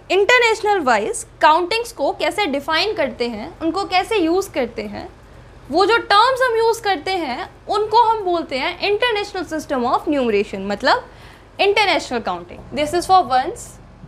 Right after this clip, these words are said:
tens, hundred, thousand, ten thousand, उसके बाद आता है हंड्रेड थाउजेंड। टेन थाउजेंड तक तो इंडियन में भी रहता है, टेन थाउजेंड के बाद क्या आ जाता है,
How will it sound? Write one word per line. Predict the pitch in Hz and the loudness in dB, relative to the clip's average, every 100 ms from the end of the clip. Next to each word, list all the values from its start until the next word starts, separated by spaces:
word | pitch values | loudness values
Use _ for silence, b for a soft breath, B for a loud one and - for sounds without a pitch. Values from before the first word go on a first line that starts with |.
| - | 0
tens, | 285 262 349 - - - - - | 2 0 -4 -10 -20 -20 -20 -6
hundred, | 302 311 247 220 254 - - - | 2 2 2 -4 -8 -14 -20 -4
thousand, | - 320 320 233 254 - - - - | 2 4 4 0 -8 -14 -20 -2 4
ten | 381 381 349 | 4 2 -2
thousand, | 226 202 190 - | -2 -4 -14 -12
उसके | 294 - 392 | -10 -6 0
बाद | 381 349 | 4 4
आता | 277 254 | 4 2
है | 330 320 | 0 0
हंड्रेड | 339 370 370 - | 0 0 -2 -2
थाउजेंड। | 208 202 - - B B - - | -6 -6 -16 -20 B B -20 0
टेन | 415 466 | 2 2
थाउजेंड | 440 453 440 415 | 2 2 2 0
तक | 453 466 | 0 0
तो | |
इंडियन | 453 320 381 | 0 2 2
में | 427 440 | 2 0
भी | 427 | 2
रहता | 415 392 | 2 2
है, | 403 | 0
टेन | 415 427 | 0 0
थाउजेंड | 440 427 427 | 0 0 0
के | 415 | 0
बाद | 415 415 415 | 2 0 2
क्या | 440 | 2
आ | |
जाता | 415 415 | 4 2
है, | 415 | 0